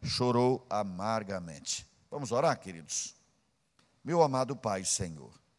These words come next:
maravilhosa e rica é a tua palavra. A despeito de qualquer circunstância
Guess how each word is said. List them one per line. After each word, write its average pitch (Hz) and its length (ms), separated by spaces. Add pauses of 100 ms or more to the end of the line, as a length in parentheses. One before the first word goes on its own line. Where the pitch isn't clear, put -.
(1000)
maravilhosa 120 640
e 120 40
rica 127 260
é - 20
a 110 40
tua 139 220
palavra. 101 560 (2500)
A 120 60
despeito 156 640
de 117 140
qualquer 160 380
circunstância 170 1040